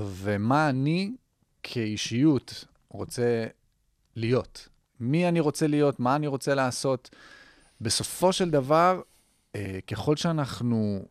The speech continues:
מתבגרים ואנחנו גדלים ואנחנו חווים, המטרה היא לא להתרחק מהקול הזה.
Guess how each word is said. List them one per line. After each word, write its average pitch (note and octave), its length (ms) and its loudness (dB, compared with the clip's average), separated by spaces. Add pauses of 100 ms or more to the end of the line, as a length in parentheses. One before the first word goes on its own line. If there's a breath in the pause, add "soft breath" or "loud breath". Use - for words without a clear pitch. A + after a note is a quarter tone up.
(420)
מתבגרים G#2+ 880 -2
ואנחנו F#2+ 880 -10
גדלים A2+ 600 0
ואנחנו G2 300 -12
חווים, A2+ 540 -4 (960 loud breath)
המטרה G2+ 800 -4
היא E3 380 -2 (560)
לא A2+ 500 4
להתרחק C3+ 640 -2 (320)
מהקול A2+ 400 0
הזה. F#2+ 180 -4